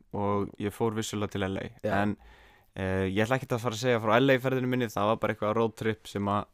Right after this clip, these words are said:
Speaker 1: eh, tengist þessum þætti ekki neitt.
Speaker 2: Nei, ok, ok.
Speaker 1: Og,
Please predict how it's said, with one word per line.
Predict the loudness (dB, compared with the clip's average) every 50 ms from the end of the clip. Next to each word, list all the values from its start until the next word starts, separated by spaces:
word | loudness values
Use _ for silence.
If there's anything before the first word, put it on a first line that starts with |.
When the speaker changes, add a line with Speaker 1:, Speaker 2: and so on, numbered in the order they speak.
| -12
Speaker 1:
eh, | -12 -12 -8 -4
tengist | -2 -2 -2 -2 -4 -6 -8 _
þessum | -2 0 0 0 0 0
þætti | 0 -2 -2 0 0 0 0
ekki | 0 0 0
neitt. | -2 -2 -4 -8 _ 4
Speaker 2:
Nei, | 6 6 8 8
ok, | 6 4 2 0 -2 -2
ok. | -2 -2
Speaker 1:
Og, | -4 -4